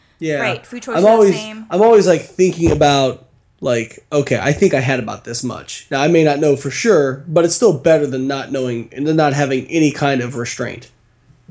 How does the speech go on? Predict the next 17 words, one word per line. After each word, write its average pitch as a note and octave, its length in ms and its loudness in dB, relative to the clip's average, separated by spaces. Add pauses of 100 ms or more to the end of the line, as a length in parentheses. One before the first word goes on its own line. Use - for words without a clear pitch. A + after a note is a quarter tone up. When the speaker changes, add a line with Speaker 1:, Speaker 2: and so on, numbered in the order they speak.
(180)
Speaker 2:
Yeah, A3+ 260 -4
absolutely. E3+ 580 -8
I F3 80 -12
think, G#3 280 -6 (320)
um, F#3+ 520 -2
yeah, A3 180 0
the G#3+ 120 0
really, B3 540 0
the, G3 920 0 (240)
there's A3+ 220 -2
not A#3 180 4
much A3+ 220 0
that's G#3+ 160 -6
different G#3+ 480 -6
in G3+ 80 -10
terms G3+ 340 -8
of, F#3 340 -2